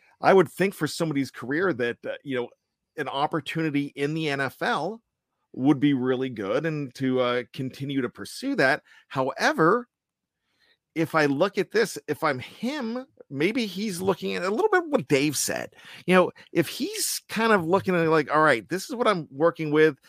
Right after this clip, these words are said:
and we've got the thirty-second ranked running game, and maybe this is driving my stock down, so I should leave now."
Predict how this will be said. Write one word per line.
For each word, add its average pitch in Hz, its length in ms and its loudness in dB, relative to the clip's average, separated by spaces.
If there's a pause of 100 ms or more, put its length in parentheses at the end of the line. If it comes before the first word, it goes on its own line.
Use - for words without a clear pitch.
(240)
and 131 160 -2
we've 165 120 4
got 180 140 6
the 202 140 -4 (120)
thirty-second 185 680 0
ranked 143 340 -4
running 143 460 -2
game, 156 420 -2 (380)
and 147 260 0
maybe 196 400 -2
this 277 300 -2
is 170 240 -2 (100)
driving 170 400 2
my 156 140 -2
stock 147 500 -4
down, 123 340 -4
so 117 160 -8
I 131 60 -2
should 120 220 -8
leave 107 260 -10
now." 87 200 -14